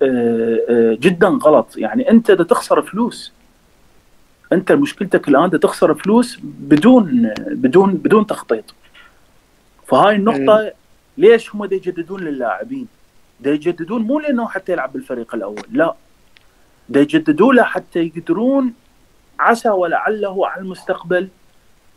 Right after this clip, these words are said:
Speaker 1: إذا صارت فرصة يلعب بالفريق الأول ف-، فبها، إذا ما صارت فرصة هو ممكن إنه النادي يسوقه ويبيعه ويستفاد من عنده أو يبادله بلاعب ثاني،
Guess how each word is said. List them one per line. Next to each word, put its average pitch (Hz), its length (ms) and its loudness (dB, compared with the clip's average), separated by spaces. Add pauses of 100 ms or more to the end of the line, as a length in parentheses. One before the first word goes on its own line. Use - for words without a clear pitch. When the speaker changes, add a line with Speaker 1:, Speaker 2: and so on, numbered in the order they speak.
Speaker 1:
إذا 202 400 4
صارت 190 340 2
فرصة 185 320 -8
يلعب 156 240 -4
بالفريق 160 460 -6
الأول 175 480 -2 (800)
ف-، - 80 -8
فبها، 131 580 0 (580)
إذا 226 200 6
ما 226 180 -4
صارت 202 320 -2
فرصة 190 480 -6
هو 160 220 -8
ممكن 185 340 -8
إنه 160 220 -2
النادي 160 340 0
يسوقه 185 600 2 (680)
ويبيعه 139 580 4
ويستفاد 160 580 0
من 135 140 -2
عنده 175 400 -2
أو 131 160 -2
يبادله 147 440 0
بلاعب 139 380 0
ثاني، 190 500 -10